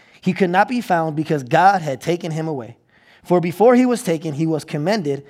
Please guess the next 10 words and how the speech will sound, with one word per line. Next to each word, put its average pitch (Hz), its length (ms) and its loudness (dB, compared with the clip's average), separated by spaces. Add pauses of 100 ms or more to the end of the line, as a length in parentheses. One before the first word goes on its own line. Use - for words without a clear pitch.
(160)
as 139 240 -6
one 185 340 -2
who 135 140 -8
pleased 156 380 -4
God. 107 220 -14 (760)
And 175 160 0
without 180 380 2
faith 180 340 -2
it 175 140 4
is, 175 380 0